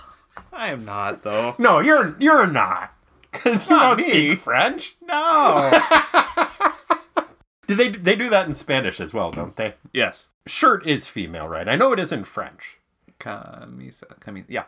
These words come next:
Speaker 1: Mm-hmm.
Speaker 2: Yeah.
Speaker 1: Camisa.
Speaker 2: Yeah, so she, I guess she can't punch anybody who has a shirt on.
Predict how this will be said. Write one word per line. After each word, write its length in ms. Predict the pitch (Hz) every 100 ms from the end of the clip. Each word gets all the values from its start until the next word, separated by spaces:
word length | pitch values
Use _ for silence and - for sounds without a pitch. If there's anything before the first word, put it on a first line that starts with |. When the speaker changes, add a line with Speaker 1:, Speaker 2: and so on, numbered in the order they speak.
| _
Speaker 1:
Mm-hmm. 100 | 117
Speaker 2:
Yeah. 160 | 127 - _ _
Speaker 1:
Camisa. 160 | - - -
Speaker 2:
Yeah, 60 |
so 200 | - 135
she, 160 | 123 160
I 60 | 135
guess 140 | 156
she 120 | -
can't 260 | 151 175 -
punch 240 | - 151
anybody 320 | 170 156 160 156
who 80 |
has 160 | 165 156
a 40 | -
shirt 340 | - 196 139
on. 260 | 85 104